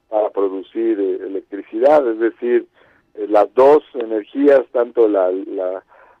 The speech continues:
la de origen renovable como la de origen no renovable, se utiliza por el Estado y por las compañías privadas. Ahora bien, sin embargo, lo que señala la ley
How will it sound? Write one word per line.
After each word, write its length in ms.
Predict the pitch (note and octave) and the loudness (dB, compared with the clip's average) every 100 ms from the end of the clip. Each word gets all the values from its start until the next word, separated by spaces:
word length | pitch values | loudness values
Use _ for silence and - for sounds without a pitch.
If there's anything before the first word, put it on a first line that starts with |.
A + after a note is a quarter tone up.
| _ | _
la 480 | G#2 G2 F#2 F2+ F2+ | -8 -6 -6 -8 -8
de 140 | F#2 G2 | -4 -2
origen 600 | A2 C3 - B2 A2+ G#2+ | -2 -4 -2 -2 -2 -4
renovable 580 | G2+ G2+ A2+ B2 B2 | -4 0 2 2 2
como 220 | A#2 G2+ G2 | -2 -4 -4
la 120 | F#2+ | -4
de 80 | G2 | -4
origen 420 | A#2 A2+ A2 A2 | -6 -6 -8 -2
no 160 | A#2 | 0
renovable, 680 | A2 G#2+ G2+ A2 A#2+ B2+ C#3+ B2+ | 0 -2 -2 2 2 2 -2 -4
se 60 | |
utiliza 500 | G#2+ G2 G#2 A2+ - | -10 -10 -6 -4 -2
por 380 | - G2+ G2 G2 | -4 -4 -4 -4
el 140 | F#2+ F#2 | -6 -8
Estado 580 | - C#3+ D#3 E3+ E3+ | -6 0 2 2 2
y 120 | A#2 A2+ | 0 -4
por 360 | - A#2+ C3 | 0 2 2
las 200 | A#2+ G2 | -2 -4
compañías 440 | - F#2 F2+ G2+ G2 - | -6 -12 -12 -10 -12 -10
privadas. 380 | B2 E3+ D3+ - _ - - - | 0 4 4 0 _ -20 -20 -10
Ahora 380 | - A#2 C3 C#3+ | 0 4 6 6
bien, 340 | C#3+ D#3+ D#3 - _ _ _ _ | 6 6 6 0 _ _ _ _
sin 160 | G#2+ G#2+ | -12 -4
embargo, 320 | A2+ C3 C#3 | 2 4 4
lo 120 | A#2 | 4
que 100 | G2+ | 2
señala 320 | - G#2+ B2 C3+ | -8 -2 4 6
la 140 | B2+ | 6
ley 260 | B2 C3+ | 6 4